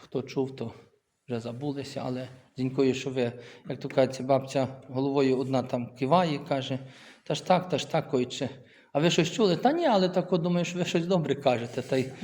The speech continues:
та й дякую Богу за то. Ксьон собі теж повинен щось розказати. Так що Бог заплатить вам, дякую сердечні.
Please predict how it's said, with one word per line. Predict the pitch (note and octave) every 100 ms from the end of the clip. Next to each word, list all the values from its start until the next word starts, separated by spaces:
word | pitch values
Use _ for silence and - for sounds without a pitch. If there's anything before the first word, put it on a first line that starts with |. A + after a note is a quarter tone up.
| - -
та | F3+
й |
дякую | F3+ G3 - E3
Богу | F3 D3+
за | C#3+ C#3+
то. | - A2+
Ксьон | - D#3+
собі | D#3 D3+
теж | D3+ D3 B2+
повинен | A#2+ A#2+ B2 A#2
щось | A#2 B2 A#2+
розказати. | A#2+ - A#2+ A#2+ A2 - - _ _ _ _ _ _ _ -
Так | B2+
що | C3+
Бог | C3 C3
заплатить | E3+ E3+ E3+ - D3+
вам, | C#3+
дякую | C3 D3+ D3+ C#3
сердечні. | C3+ C#3+ C3 C3+ C3 - C3+